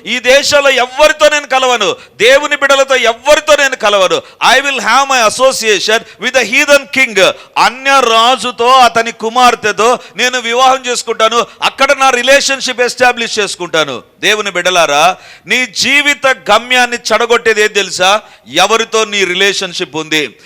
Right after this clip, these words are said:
ఎవరితో నీ సంబంధాలు ఉంటున్నాయి, ఎవరి దగ్గర నువ్వు గడుపుతుంటున్నావు, ఎలాంటి వ్యక్తిగా నువ్వు మారుతుంటున్నావు,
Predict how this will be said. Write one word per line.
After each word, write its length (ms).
ఎవరితో 520
నీ 180
సంబంధాలు 600
ఉంటున్నాయి, 400
ఎవరి 400
దగ్గర 320
నువ్వు 220
గడుపుతుంటున్నావు, 680
ఎలాంటి 500
వ్యక్తిగా 440
నువ్వు 200
మారుతుంటున్నావు, 760